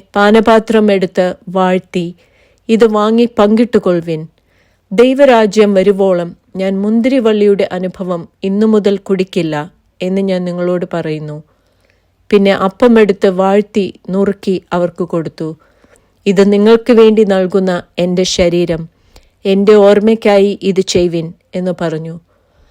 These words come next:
അവണ്ണം തന്നെ അത്താഴം കഴിഞ്ഞ ശേഷം അവൻ പാനപാത്രവും കൊടുത്തു. "ഈ പാനപാത്രം നിങ്ങൾക്ക് വേണ്ടി ചൊരിയുന്ന എൻ്റെ രക്തത്തിലെ പുതിയ നിയമമാകുന്നു. എന്നാൽ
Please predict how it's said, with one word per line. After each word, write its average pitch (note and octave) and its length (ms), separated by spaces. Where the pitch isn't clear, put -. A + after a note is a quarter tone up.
അവണ്ണം A#3 640
തന്നെ G3 300
അത്താഴം A3+ 500
കഴിഞ്ഞ G3 380
ശേഷം E3 500
അവൻ F#3+ 320
പാനപാത്രവും G3 840
കൊടുത്തു. D#3+ 520
"ഈ A#3+ 80
പാനപാത്രം A3 880
നിങ്ങൾക്ക് A3+ 440
വേണ്ടി A#3+ 280
ചൊരിയുന്ന G3+ 640
എൻ്റെ G#3 300
രക്തത്തിലെ G#3+ 600
പുതിയ G3+ 380
നിയമമാകുന്നു. E3+ 960
എന്നാൽ F#3+ 420